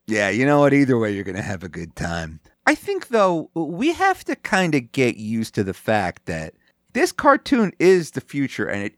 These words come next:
is funny. And we need to start sucking up to these people now. This is a bubble. We need to get in there and fill up our bags before this thing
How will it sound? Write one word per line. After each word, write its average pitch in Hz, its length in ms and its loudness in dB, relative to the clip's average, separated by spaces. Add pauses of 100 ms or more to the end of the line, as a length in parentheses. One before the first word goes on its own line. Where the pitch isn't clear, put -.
is 135 380 6
funny. 98 540 -2
And 120 180 0
we 202 140 -2
need 320 80 -6
to - 60 -16
start - 320 0
sucking 151 580 0
up 123 100 -2
to - 80 -14
these 110 160 -6
people 104 400 -6
now. 95 420 -6 (360)
This 139 360 2
is 349 160 2
a 220 60 -2
bubble. 127 580 0 (360)
We 147 300 -4
need 415 180 -10
to 226 140 0
get 131 360 2
in 185 160 6
there 113 320 0
and 117 300 -10
fill 143 240 4
up - 160 2
our 127 160 4
bags 160 560 0
before 165 340 -4
this 208 200 -4
thing 247 280 -4